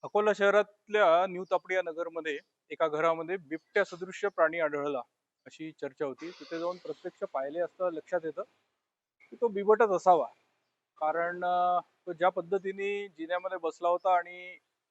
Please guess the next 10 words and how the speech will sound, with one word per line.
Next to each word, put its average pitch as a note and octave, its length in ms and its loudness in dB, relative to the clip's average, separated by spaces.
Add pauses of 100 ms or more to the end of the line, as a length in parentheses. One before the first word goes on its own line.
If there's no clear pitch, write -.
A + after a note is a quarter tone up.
काच F3 220 4 (120)
फोडून A3 320 -2 (640)
बाहेर E3 240 4
गेला, E3 220 -2 (880)
हे G3+ 540 4 (440)
इतर A3 260 2
कुठल्या A3 300 0
प्राण्याकडून G3 600 4
शक्य F3 280 -4
नाही. C3+ 160 -6